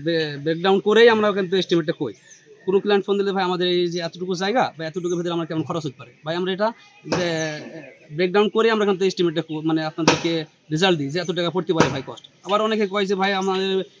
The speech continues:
এলাকার যে রাজমিস্ত্রি কয় যে, 'ভাই এত টাকা করা যাবে।'" তো ভাই আমার কথা হলো যে একজন রাজমিস্ত্রি বা একজন রড কন্ট্রাক্টর সে কিন্তু ওভাবে বলতে পারবে না অ্যাকুরেটভাবে, সে তো আর এস্টিমেট করে না, সে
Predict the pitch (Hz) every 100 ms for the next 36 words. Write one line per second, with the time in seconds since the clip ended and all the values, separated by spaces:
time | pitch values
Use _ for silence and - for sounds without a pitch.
0 | - 185 190 190 175 180 180 175 170 170
1 | 170 170 160 160 160 160 170 170 165 156
2 | 147 135 113 - - - - 139 165 165
3 | 175 175 180 196 202 190 196 175 175 165
4 | 160 165 185 - 202 190 190 180 190 185
5 | - _ 143 151 165 196 208 202 170 190
6 | _ - 175 185 180 185 180 214 226 165
7 | 123 120 147 170 151 135 120 175 202 208
8 | 208 220 180 143 - - _ _ - 220